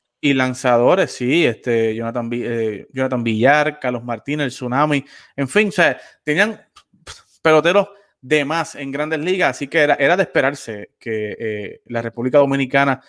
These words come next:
repitiera, eh, este año en la Serie del Caribe, y recordamos que la Serie del Caribe del año que viene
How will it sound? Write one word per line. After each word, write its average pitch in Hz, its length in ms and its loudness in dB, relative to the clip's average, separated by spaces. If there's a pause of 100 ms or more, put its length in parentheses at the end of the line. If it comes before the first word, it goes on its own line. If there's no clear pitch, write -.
(240)
repitiera, 131 920 2 (720)
eh, 131 200 2
este 139 360 2
año 139 680 0
en 123 200 0
la 120 120 2
Serie 135 220 2
del 147 100 0
Caribe, 151 480 4
y 180 140 4
recordamos 170 520 -2
que 185 120 -2
la 139 100 0
Serie 123 200 -2
del 135 100 -2
Caribe 147 260 2
del 165 100 4
año 135 180 0
que 151 120 2
viene 147 400 2